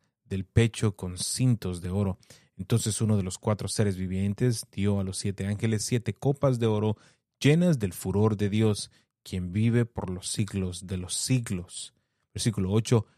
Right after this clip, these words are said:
"El templo se llenó de humo de la gloria de Dios y de su poder. Nadie podía entrar al templo hasta que se terminan las siete plagas de los siete ángeles".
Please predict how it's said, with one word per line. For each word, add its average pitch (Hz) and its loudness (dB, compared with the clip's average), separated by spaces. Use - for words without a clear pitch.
"El 90 -10
templo 123 6
se - -4
llenó 95 2
de 95 0
humo 110 2
de 98 0
la 92 -8
gloria 123 2
de 92 -4
Dios 117 0
y 110 0
de 101 -2
su - -8
poder. 98 0
Nadie 117 2
podía 101 -4
entrar 123 2
al 117 -4
templo 95 -4
hasta 95 -6
que - -12
se 90 -12
terminan 98 -2
las 92 -12
siete 95 -6
plagas 107 -4
de 110 2
los 104 -2
siete - -8
ángeles". - -14